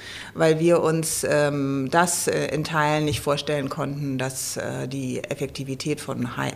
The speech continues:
Heimarbeit, also Homeoffice, ähm, so groß sein könnte.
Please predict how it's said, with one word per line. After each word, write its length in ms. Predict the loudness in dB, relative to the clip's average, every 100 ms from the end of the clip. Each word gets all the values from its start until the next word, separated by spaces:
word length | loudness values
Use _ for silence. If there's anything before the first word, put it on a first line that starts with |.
| -4
Heimarbeit, 1040 | -2 -2 -4 -8 -10 -6 -6 -4 -4 -4 -6
also 220 | -6 -2
Homeoffice, 680 | -2 -2 -4 -2 -2 -2 -8 -14 -12 -12 -12 -2
ähm, 920 | 0 2 2 0 0 -2 -2 -4 -8
so 280 | 0 6 6
groß 340 | 6 4 4 2
sein 280 | -2 -4
könnte. 440 | -6 -6 -6 -8